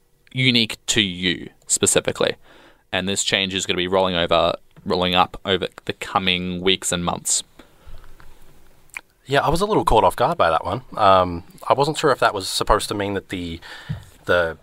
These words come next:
Speaker 2: the hashtag and the four numbers at the end of the name was gonna go, 'cause
Speaker 1: Yeah, that's gone.
Speaker 2: Yeah, 'cause that, that, that creates a potential logistical issue for a few people. I'm, I'm sure there are plenty of folks who,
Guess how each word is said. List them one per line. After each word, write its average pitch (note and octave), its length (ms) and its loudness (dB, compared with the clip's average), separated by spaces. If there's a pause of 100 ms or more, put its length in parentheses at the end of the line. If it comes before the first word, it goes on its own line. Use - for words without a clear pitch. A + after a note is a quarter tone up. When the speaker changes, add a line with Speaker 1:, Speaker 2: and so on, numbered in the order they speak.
(160)
Speaker 2:
the A2 120 2
hashtag A#2 440 -2
and G2 100 -4
the F#2+ 40 -4
four A2 240 -2
numbers A2 320 0
at G#2 80 -2
the G2+ 140 -4
end G2+ 120 0
of F#2 120 -4
the F2 300 2 (540)
name G#2 240 0
was G2 140 -4
gonna F2+ 180 -6
go, G#2+ 300 -4
'cause C#3 120 -2
Speaker 1:
Yeah, B2 100 0 (200)
that's A2 220 -2
gone. E2 320 0 (320)
Speaker 2:
Yeah, E3 160 0
'cause C#3 160 -4
that, E3 140 2
that, - 180 -10
that F3 240 0 (220)
creates C#3 380 2
a - 60 2
potential - 540 0
logistical G2+ 520 -2
issue G2 160 -2
for G2+ 140 0
a F2+ 60 0
few F#2+ 180 -8
people. D3+ 320 0
I'm, G#2+ 160 2
I'm G#2 120 4
sure C3+ 260 2
there A#2+ 160 4
are G2+ 40 0
plenty A2+ 280 0
of G2+ 80 -2
folks G2+ 300 2
who, F#2 340 -2